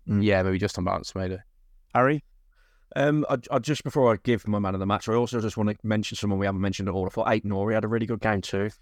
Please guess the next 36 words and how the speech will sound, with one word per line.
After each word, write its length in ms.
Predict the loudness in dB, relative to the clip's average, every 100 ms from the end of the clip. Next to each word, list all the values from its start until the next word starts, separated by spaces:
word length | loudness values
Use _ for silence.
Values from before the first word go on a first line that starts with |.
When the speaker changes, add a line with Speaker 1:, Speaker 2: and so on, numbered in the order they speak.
| _
Speaker 1:
Some 240 | -2 2
of 80 | 2
his 100 | 2
Speaker 3:
Yeah. 80 | 2
Speaker 1:
runs 260 | 2 0
going 240 | -2 -6 -6
forward, 520 | -4 0 0 0 -4
his 160 | -6 -8
feet, 640 | -10 -2 -2 -2 -12 -20 -20 _
unbelievable. 520 | -2 0 0 0 0
And 60 | -2
I 20 |
thought 140 | 0
he 40 | 0
did 120 | 0
quite 260 | 0 -2 2
well 140 | 0
against 200 | 0 0
Antony. 520 | -2 -2 -2 -4 -4 -8 _ _ _ _
Speaker 2:
Well, 80 | 0
that's 180 | 0 2
Speaker 1:
Um, 220 | 2 2
Speaker 2:
strange, 80 | -2
'cause 120 | -10
the 140 | -2
always 480 | 0 2 6 4 4
Wolves, 720 | -4 -2 0 0 -4 -8 -12 -20 _ _
whatever 320 | 2 2 2
the 100 | 0
fan 260 | 2 2 4
page 340 | -2 -4 -6
thing 220 | -6 -6
is, 280 | -6 -10 -12 -18 _ _ _
they 160 | 0 0
slammed 440 | 0 -2 0 2
him. 180 | 0 -2